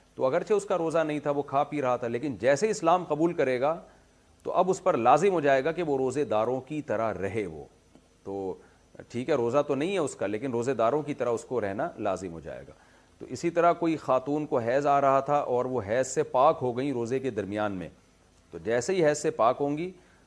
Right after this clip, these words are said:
तो अगरचे रोज़ा तो नहीं है, क्योंकि सहरी के वक्त तो हैज़ की हालत में थी वो,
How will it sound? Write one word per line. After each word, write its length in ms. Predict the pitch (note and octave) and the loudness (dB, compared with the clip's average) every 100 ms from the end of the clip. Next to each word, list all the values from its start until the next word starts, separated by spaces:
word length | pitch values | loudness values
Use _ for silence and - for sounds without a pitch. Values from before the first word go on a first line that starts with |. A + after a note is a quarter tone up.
| - | -12
तो 60 | A2 | -6
अगरचे 260 | D#3 G3+ | -4 0
रोज़ा 280 | F3 F3 G3 | 0 2 0
तो 140 | F#3+ | 0
नहीं 220 | F3+ G3 F#3 | -2 -4 -4
है, 120 | F3 - - _ _ _ | -6 -10 -20 _ _ _
क्योंकि 280 | B2+ B2+ C#3+ | -10 -4 -2
सहरी 320 | C3+ B2 D3 | 0 0 0
के 100 | D3+ | 0
वक्त 200 | C#3+ C#3 | -2 -2
तो 60 | C#3 | 0
हैज़ 340 | B2+ C#3 - - _ _ _ - - | 0 0 -4 -16 _ _ _ -20 -6
की 100 | C#3+ | -2
हालत 280 | G2+ B2+ C3+ | 0 -2 -2
में 140 | C#3 | -6
थी 140 | - C3 | -6 -8
वो, 180 | A#2 | -8